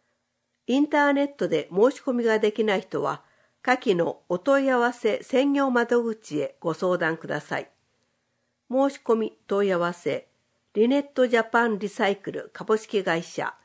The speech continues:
電話零五七零の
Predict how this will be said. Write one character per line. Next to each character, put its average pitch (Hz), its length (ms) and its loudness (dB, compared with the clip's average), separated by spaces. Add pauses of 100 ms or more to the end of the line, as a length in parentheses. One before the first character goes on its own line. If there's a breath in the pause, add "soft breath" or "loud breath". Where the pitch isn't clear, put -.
(480)
電 180 280 2
話 160 280 -2 (320)
零 240 340 6
五 214 580 4
七 175 340 2
零 170 280 -2 (180)
の 143 260 -6